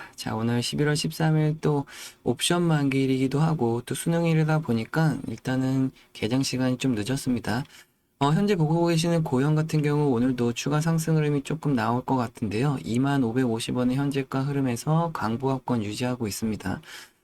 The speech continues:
어, 미증시 같은 경우는 어저께 좀 하락에 좀 혼조세를 보였는데 일단은 어저께 열한 시 반, 저녁 열한 시 반에 빠르게 개장을 해서 나스닥 지수가 이 하락한 다음에, 어, 하루 종일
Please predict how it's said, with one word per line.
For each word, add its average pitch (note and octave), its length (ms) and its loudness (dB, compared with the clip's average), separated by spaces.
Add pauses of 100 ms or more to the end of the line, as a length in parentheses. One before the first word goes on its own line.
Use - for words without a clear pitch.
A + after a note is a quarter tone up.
(220)
어, D3 120 2
미증시 F#3 360 2
같은 G3 300 0
경우는 F3+ 260 2
어저께 C#3+ 460 0
좀 D3+ 180 0
하락에 C#3+ 640 0
좀 C3+ 180 -2
혼조세를 E3+ 520 0
보였는데 B2 680 0 (380)
일단은 D#3 360 2
어저께 C3 380 0
열한 A#2 300 2
시 C3 140 0
반, B2 220 0
저녁 B2 360 0
열한 A2 220 2
시 - 140 -2
반에 B2+ 320 2
빠르게 C#3+ 420 0
개장을 A#2+ 480 0
해서 D3+ 520 2
나스닥 A#2+ 460 -2
지수가 C3 540 -2 (320)
이 B2 100 2
하락한 F3+ 540 0
다음에, B2+ 460 0 (380)
어, A#2+ 140 2
하루 F#3 280 0
종일 A#2+ 360 0